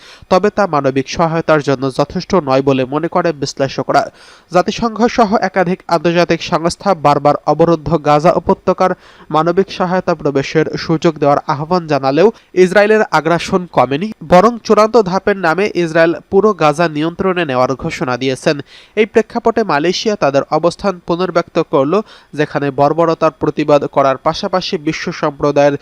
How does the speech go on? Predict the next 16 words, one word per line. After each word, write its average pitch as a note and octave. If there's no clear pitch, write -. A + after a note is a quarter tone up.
নীরবতাকে F#3
প্রশ্নবিদ্ধ D3
করা C3
হলো। C#3
মুসলিম G#3
সংখ্যাগরিষ্ঠ A3
মালয়েশিয়া F3+
দীর্ঘদিন F3
ধরেই E3
ফিলিস্তিনের E3+
পক্ষে E3+
অবস্থান D3
নিয়েছেন। C#3+
দেশটি D#3+
ইসরায়েলের C3+
সঙ্গে D#3